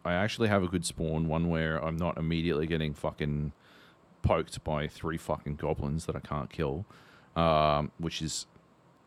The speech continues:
literally something that happened to me, uh, in, in one of these solo ones. And then, um, I'm going through, I'm having a bit of a rough time with it, but,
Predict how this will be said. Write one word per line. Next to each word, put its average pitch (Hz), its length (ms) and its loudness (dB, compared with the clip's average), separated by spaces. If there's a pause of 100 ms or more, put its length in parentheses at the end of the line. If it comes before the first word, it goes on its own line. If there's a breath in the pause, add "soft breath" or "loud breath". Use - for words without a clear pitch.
(180)
literally 98 440 2
something 69 320 -2
that 69 100 -4
happened 76 300 -4
to - 100 -10
me, 90 180 -8 (420 loud breath)
uh, 82 300 2
in, 67 380 -4 (180)
in 71 300 -6
one 78 180 -4
of 73 60 -4
these 71 120 -8
solo 73 340 -2
ones. 76 460 -10
And 90 180 -2
then, 98 240 2
um, 90 640 2 (1160 soft breath)
I'm 90 180 2
going 107 340 6
through, 82 580 2 (840)
I'm 92 360 2
having 117 480 2
a 107 60 4
bit 92 260 0
of 92 100 0
a 92 60 0
rough 82 280 -2
time 76 420 -2
with 67 140 -6
it, 71 260 -2
but, 76 280 2